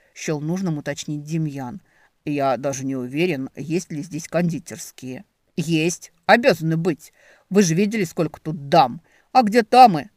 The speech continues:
там и кондитерские. Или наоборот. До конца я в этом вопросе так и не разобрался. Но главное, что без кондитерской нам нельзя. У меня дома жена. Возможно, злая". "Почему злая?"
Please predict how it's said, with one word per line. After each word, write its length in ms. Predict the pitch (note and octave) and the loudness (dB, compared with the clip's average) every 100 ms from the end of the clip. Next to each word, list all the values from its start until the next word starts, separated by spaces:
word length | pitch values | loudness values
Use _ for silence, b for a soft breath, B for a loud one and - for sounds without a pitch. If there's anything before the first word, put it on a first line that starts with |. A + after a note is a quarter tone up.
| - | 2
там 220 | G3 E3 | 2 2
и 60 | D#3 | -8
кондитерские. 880 | - D3+ B2 C3 C#3 C3+ - C3+ - - | -4 -4 -4 -10 -12 -14 -14 -14 -14 -12
Или 100 | C3+ | -8
наоборот. 580 | A#2 B2 B2+ C3+ E3+ - _ b b b | -8 -6 -4 -4 -6 -10 _ b b b
До 100 | G3 | -4
конца 320 | D#3+ D#3 - | -2 0 4
я 160 | A3+ D#3+ | 4 2
в 40 | |
этом 200 | F3 D#3+ | -2 -4
вопросе 380 | D3+ C#3+ G#3+ A#3+ | -4 -4 -4 -4
так 200 | - D#3 | -6 -6
и 40 | D#3 | -4
не 120 | D#3 | -6
разобрался. 800 | D3+ D3 C3+ C3 A#2+ - - - _ b b | -6 -6 -4 -4 -6 -8 -14 -14 _ b b
Но 240 | F#3+ A3+ A#3+ | -2 2 2
главное, 420 | E3+ G3 A3+ F#3+ | 2 2 4 2
что 180 | E3+ F3 | -4 -6
без 200 | D#3 D#3+ | -4 -6
кондитерской 800 | - C#3+ D#3+ A3 F3+ E3 - C#3 | -6 -6 -4 -4 -4 -8 -12 -10
нам 260 | D3 C#3+ C3+ | -6 -4 -4
нельзя. 540 | D3 E3 C#3 C3+ A#2 - _ - | -2 -4 -4 -6 -8 -10 _ -6
У 60 | |
меня 280 | D#3+ C#3 C3 | -6 -4 -4
дома 340 | F3+ F3 D3 - | -2 -4 -6 -12
жена. 500 | D3 D#3+ D#3+ A2+ D#3 _ _ - | -10 -6 -4 -6 -10 _ _ -6
Возможно, 640 | D#3 C3+ B2 B2 F#3+ G3 | -4 -4 -12 -10 -8 -8
злая". 600 | - F3 G3 D3 A#2+ A#2+ - _ _ _ | -6 -4 0 -2 -4 -10 -14 _ _ _
"Почему 580 | - C3 - E3+ F3 C3 | -18 -12 -4 -2 -2 -4
злая?" 600 | - D#3+ D3+ D#3 C3 A#2+ | -10 -8 -4 -4 -6 -12